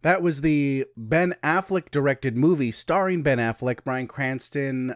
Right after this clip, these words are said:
um, who else? Alan Arkin, John Goodman. I have to look this up. Uh, from twenty twelve.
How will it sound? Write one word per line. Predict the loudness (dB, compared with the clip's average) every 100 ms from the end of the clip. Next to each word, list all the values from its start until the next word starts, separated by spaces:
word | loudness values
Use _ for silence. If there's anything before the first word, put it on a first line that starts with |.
| -8
um, | -8 -6 -6 -8 -10
who | -8
else? | -8 -6
Alan | -2 0 -2 -2
Arkin, | -4 -2 -2 -2
John | -2 -4
Goodman. | 0 0 0 0 -2 -4 _ _ _ -14
I |
have | -12
to | -10
look | -10 -12
this | -16
up. | -10 -10 -4
Uh, | -2 -2
from | -4 -8
twenty | -6 -4 -2 -4
twelve. | -4 -8 -4 0 0 -2 -8 -16